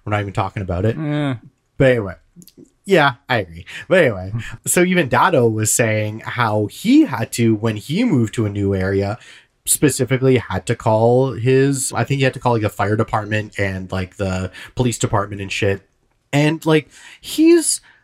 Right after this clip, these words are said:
Speaker 1: like, he's big in the Destiny community, but, like, he's not, like, a mainstream streamer. Also, he's not, like, one of these guys like Ice Poseidon who's, like, all about, like, the fucking, like, edgy comedy and this and that. Like, he's just, like,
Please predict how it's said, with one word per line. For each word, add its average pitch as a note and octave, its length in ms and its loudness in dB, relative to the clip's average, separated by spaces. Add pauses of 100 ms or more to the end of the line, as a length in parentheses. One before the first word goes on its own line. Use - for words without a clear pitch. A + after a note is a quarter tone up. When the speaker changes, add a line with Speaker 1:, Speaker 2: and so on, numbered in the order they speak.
(140)
Speaker 1:
like, C4+ 320 0
he's C#4 320 2
big G#3 240 0
in F#3 100 -2
the G#2 80 0
Destiny A#2 560 -2
community, F#2 500 -4
but, - 160 -6
like, A#3+ 160 -4
he's B3 200 -2
not, D4+ 180 0
like, D4 220 -2
a C3+ 60 2
mainstream A#2 600 0
streamer. B2 420 -2
Also, F#3+ 280 4
he's C#3+ 160 2
not, F3+ 160 0
like, G#3+ 140 -4
one B2 140 0
of B2+ 80 0
these A#2 160 -2
guys A2 260 0
like A2 160 -4
Ice A2+ 120 0
Poseidon G2+ 500 -2
who's, G#2+ 180 -2
like, G#2 180 0 (340)
all C#3 220 6
about, B2+ 240 2
like, A#2+ 240 2 (220)
the B2 100 0
fucking, A2+ 500 -2
like, G#2 240 -2 (140)
edgy D3+ 340 2
comedy A#2+ 520 0
and A#2 120 -2
this B2 140 2
and C#3 80 -2
that. A2+ 180 0
Like, A#2 120 2
he's B2+ 140 0
just, E3 160 0
like, C4 180 0